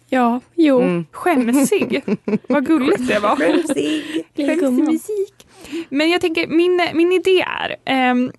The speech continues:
Speaker 3: v-, vissa av oss här i Tjejsnack har redan, ehm, pratat lite om det här idag. Men min tanke är att vi ska testa Astrid på hur väl
Speaker 2: Ja.
Speaker 3: hon känner
Speaker 2: Ja.
Speaker 3: resten av
Speaker 2: Jag ska sätta mig
Speaker 3: redaktionen
Speaker 2: på
Speaker 3: i
Speaker 2: plats.
Speaker 3: Tjejsnack och, ehm,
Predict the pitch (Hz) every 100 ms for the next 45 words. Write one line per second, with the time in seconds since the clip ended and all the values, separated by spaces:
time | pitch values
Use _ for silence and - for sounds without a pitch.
0 | - 226 - 262 320 - 330 214 233 226
1 | 208 233 226 220 233 226 226 208 208 233
2 | - - - 220 208 226 - 294 277 240
3 | - 330 302 226 - - - 285 262 226
4 | - - 247 285 - - - - - 247
5 | 277 185 220 - _ 247 262 247 311 269
6 | 233 - - - - - - - 233 -
7 | - 240 254 240 233 - 240 247 - _
8 | - - 339 - - - 294 - - 311
9 | 220 294 269 320 277 320 339 220 - 214
10 | - - 285 330 330 277 262 349 330 311
11 | 320 226 220 226 240 285 269 247 254 247
12 | 247 240 226 226 226 226 208 233 220 226
13 | - 214 226 233 220 - - - - -
14 | 233 226 214